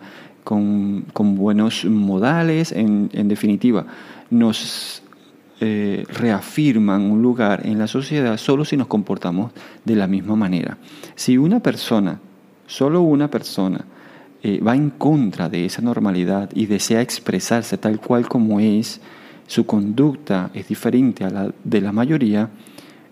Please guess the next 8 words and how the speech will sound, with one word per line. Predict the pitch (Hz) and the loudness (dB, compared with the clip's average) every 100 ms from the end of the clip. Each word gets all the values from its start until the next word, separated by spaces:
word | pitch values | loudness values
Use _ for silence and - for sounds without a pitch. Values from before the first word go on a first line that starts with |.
| - | 2
inmediatamente, | 127 107 104 104 131 147 139 151 - | 2 4 2 0 2 0 0 -6 -6
como | - 131 117 107 101 | 2 4 6 4 4
mínimo, | 113 131 175 185 - | 2 2 2 0 -2
está | 98 - | -6 -6
echada | 98 - 107 - - - - - | -4 -4 -2 -2 -6 -14 -20 -10
como | - 104 98 | -2 0 0
raro. | 92 98 85 - - - _ _ - - - - - - - - | 0 0 0 -4 -16 -20 _ _ -20 -20 -20 -20 -20 -20 -20 -6
Hay | 113 127 | -2 0